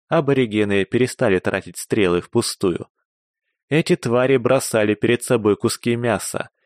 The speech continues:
которые когда-то были их родичами, и ждали, что случится. Они догадались, что я маг и могу устроить им каверзу.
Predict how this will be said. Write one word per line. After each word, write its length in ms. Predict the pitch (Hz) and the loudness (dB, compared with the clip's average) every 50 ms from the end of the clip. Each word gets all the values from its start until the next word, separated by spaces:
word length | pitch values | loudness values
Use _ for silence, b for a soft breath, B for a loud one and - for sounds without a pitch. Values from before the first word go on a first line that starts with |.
| _ | _
которые 440 | - 123 120 - - 113 113 113 107 | -4 -2 -2 0 0 2 2 2 2
когда-то 580 | - - 113 98 101 95 123 123 - - 113 104 | 2 0 -2 -2 -2 -2 -2 -2 0 0 -2 0
были 260 | 98 123 139 123 117 | 2 2 2 4 4
их 200 | 117 113 - - | 2 2 0 0
родичами, 680 | 123 131 143 143 123 120 - - 123 113 113 117 107 b b b b b | 2 2 4 4 2 -2 -2 -2 -2 0 0 -2 -2 b b b b b
и 140 | - 127 | -2 -2
ждали, 440 | 110 - 104 104 127 131 135 139 135 | -2 -2 -2 0 0 2 4 4 2
что 240 | 127 - - 147 135 | 2 2 0 0 0
случится. 840 | - - 131 139 143 - - - 147 117 - - - - - 98 - _ _ _ _ _ _ _ _ _ _ _ | 0 2 0 0 2 0 0 0 0 0 0 -4 -6 -6 -6 -6 -8 _ _ _ _ _ _ _ _ _ _ _
Они 280 | - - 117 117 123 117 | -6 -6 -4 -4 -2 0
догадались, 720 | 101 113 117 - 110 110 104 117 131 131 123 110 101 92 | 0 0 2 2 0 0 2 2 2 2 2 2 0 0
что 200 | - - - 110 | -2 -2 0 0
я 180 | 104 98 95 92 | 2 2 0 0
маг 340 | 98 113 117 101 - - - _ _ _ | 0 -2 -2 -2 -4 -8 -16 _ _ _
и 120 | - 127 117 | -4 -4 -2
могу 260 | 107 107 110 104 117 | -2 -2 2 2 2
устроить 560 | 113 - - - 113 113 104 101 95 - - | 2 2 0 0 2 2 2 2 2 0 -2
им 100 | 107 95 | -2 -2
каверзу. 640 | - - - 131 107 92 87 92 95 85 85 - - | -2 -2 -2 0 0 0 0 -2 -4 -4 -4 -6 -8